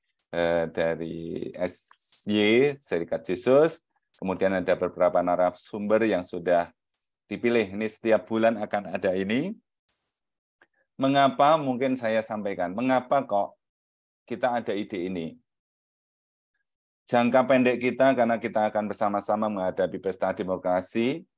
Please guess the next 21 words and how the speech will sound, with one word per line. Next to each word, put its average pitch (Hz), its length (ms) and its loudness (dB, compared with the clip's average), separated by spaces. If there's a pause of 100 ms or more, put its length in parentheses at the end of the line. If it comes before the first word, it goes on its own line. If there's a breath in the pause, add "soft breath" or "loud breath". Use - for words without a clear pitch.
(580)
pada, 82 880 -2 (720)
eh, 78 640 -4 (400)
tahun 87 240 4
dua 87 160 2
ribu 85 240 -4
dua 85 240 2
puluh 87 160 -2
empat, 107 400 2
pemilihan 82 480 -4
presiden, 107 640 2
pemilihan 80 560 -4 (480)
legislatif, 95 640 -2
wakil-wakil 80 720 -2
rakyat 87 240 2
yang 82 160 -4
ada 80 160 -4
di 78 80 -8
sana. 90 560 0 (1120)
Tetapi 135 400 2
jangka 123 320 4
panjang 120 960 0